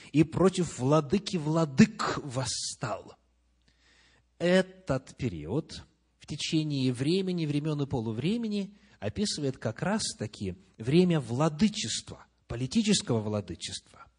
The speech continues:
Подчёркиваю, не начало существования, а именно политической власти малого рога, что приходится на период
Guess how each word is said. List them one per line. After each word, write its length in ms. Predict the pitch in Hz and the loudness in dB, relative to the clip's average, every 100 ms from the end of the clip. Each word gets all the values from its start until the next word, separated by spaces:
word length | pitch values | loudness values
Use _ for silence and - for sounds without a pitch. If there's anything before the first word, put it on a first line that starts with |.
| _ _ _ - | _ _ _ -8
Подчёркиваю, 520 | - 160 131 101 - - | -2 -2 -2 -8 -8 -4
не 240 | 151 233 | 2 4
начало 480 | 247 - 208 170 135 | 4 0 2 2 2
существования, 1040 | - - - 120 - 113 110 104 85 - - - | -2 -8 -8 -8 -6 -4 -4 -6 -8 -16 -20 -4
а 100 | 127 | 2
именно 280 | 160 151 131 | 4 2 0
политической 1080 | 139 139 156 - 220 214 131 - - 87 | 0 0 0 -2 -4 -2 -4 -6 -6 -8
власти 800 | 80 85 - - - - 214 269 - _ _ _ _ - | -6 -6 -8 -8 -10 -6 -6 -6 -10 _ _ _ _ -6
малого 480 | 110 151 151 151 139 | -2 -2 -2 -4 -4
рога, 500 | 87 78 110 151 _ _ _ _ _ _ _ _ _ _ _ _ | -6 -6 -6 -6 _ _ _ _ _ _ _ _ _ _ _ _
что 220 | - - | -8 -4
приходится 880 | 104 95 - 170 220 220 - 214 208 - _ _ _ - | -2 -4 -2 -2 -2 -6 -8 -8 -8 -12 _ _ _ -8
на 320 | 107 160 170 - _ _ _ _ _ _ _ _ _ | -4 -4 -6 -16 _ _ _ _ _ _ _ _ _
период 500 | 113 101 143 160 151 | -4 0 2 0 -6